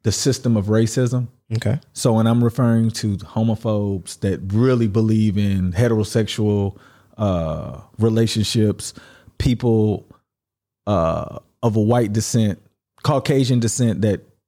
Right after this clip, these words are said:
Speaker 1: totally against people of color.
Speaker 2: Right. The
Speaker 1: If they
Speaker 2: Aryan, Aryan
Speaker 1: Yeah, like,
Speaker 2: nation.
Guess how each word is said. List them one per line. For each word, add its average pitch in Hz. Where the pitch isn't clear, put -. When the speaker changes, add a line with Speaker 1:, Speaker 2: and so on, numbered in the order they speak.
Speaker 1:
totally 127
against 110
people 123
of 104
color. 131
Speaker 2:
Right. 110
The 151
Speaker 1:
If 131
they -
Speaker 2:
Aryan, 117
Aryan 123
Speaker 1:
Yeah, 143
like, 131
Speaker 2:
nation. -